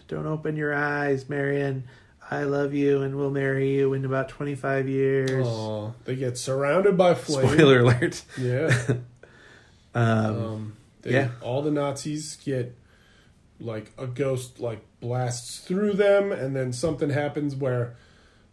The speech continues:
Speaker 1: Will
Speaker 2: sort
Speaker 1: melt.
Speaker 2: of gold lightning shoots out of Belloq's eyes and blasts through the chests of all the Nazis
Speaker 1: I like
Speaker 2: yet
Speaker 1: that moment.
Speaker 2: again. Yeah, that movement's great.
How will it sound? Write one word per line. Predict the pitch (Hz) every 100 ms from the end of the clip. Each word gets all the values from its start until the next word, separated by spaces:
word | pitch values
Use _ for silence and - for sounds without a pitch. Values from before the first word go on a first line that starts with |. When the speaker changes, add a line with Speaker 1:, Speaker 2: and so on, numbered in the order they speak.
| - - _ - - -
Speaker 1:
Will |
Speaker 2:
sort | 202 151
Speaker 1:
melt. | 131 123
Speaker 2:
of | 127
gold | 139 135 156 165
lightning | 147 143 151 185 175 175
shoots | 165 - 160 170
out | 139
of | 131 123
Belloq's | 135 170 170 180
eyes | 175 175 175 156
and | 123 120 120
blasts | 131 135 139 -
through | 131
the | 127
chests | 123 143 143 - 151
of | 139
all | 135 135
the |
Nazis | 135 131 135 - 131
Speaker 1:
I | 104
like | 123
Speaker 2:
yet | 120
Speaker 1:
that | 110
moment. | 147
Speaker 2:
again. | 190 190 190 185 -
Yeah, | 120
that | 117
movement's | 123 110 104
great. | - 131 139